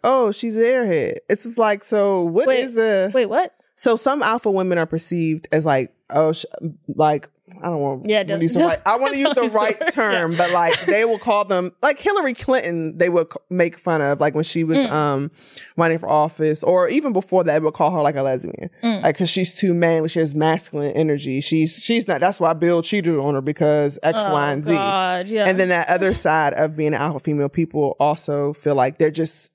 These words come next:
Speaker 1: they're really into, like, they're confident in being sexy, but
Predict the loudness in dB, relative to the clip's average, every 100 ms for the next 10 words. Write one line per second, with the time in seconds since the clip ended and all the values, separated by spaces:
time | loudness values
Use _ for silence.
0 | -4 2 2 2 0 0 0 -2 0 2
1 | 2 2 0 -2 -4 0 -2 -2 -4 -2
2 | -2 -4 -2 0 0 -2 -4 -2 -4 -8
3 | _ _ _ _ 0 2 0